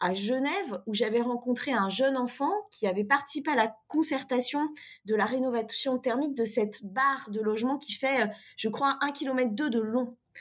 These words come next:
Vous regarderez, c'est un, assez impressionnant. Et l'enfant me disait, « Moi, j'ai tout compris,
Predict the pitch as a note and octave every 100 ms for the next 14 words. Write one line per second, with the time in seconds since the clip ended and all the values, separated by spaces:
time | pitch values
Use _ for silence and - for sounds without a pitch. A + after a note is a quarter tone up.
0 | - - - G3 G#3+ G#3 G3+ C#4 C#4 G#3+
1 | F3 F3+ A#3+ A#3+ B3+ A3+ A3 G#3 G#3+ A3+
2 | G4 - - - - - A#3+ C#4+ D#4+ F#4
3 | F4 C4+ A#3 E4 F#4 D4 B3+ - - G#4+
4 | F#4+ D#4 E4